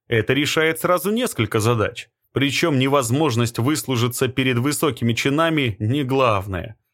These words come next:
Скорее дело в безопасности организации, нежелание раскрывать своих людей и тайны перед теми, кого тут не будет после испытательного срока. Если возражений нет,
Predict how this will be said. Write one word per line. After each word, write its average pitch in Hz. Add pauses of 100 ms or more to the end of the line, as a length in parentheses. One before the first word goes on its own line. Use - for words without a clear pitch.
(120)
Скорее 156
дело 147
в 107
безопасности 135
организации, 131 (300)
нежелание 156
раскрывать 180
своих 139
людей 165
и 143
тайны 131
перед 127
теми, 160 (300)
кого 143
тут 135
не 127
будет 135
после 123
испытательного 113
срока. 107 (600)
Если 196
возражений 165
нет, 127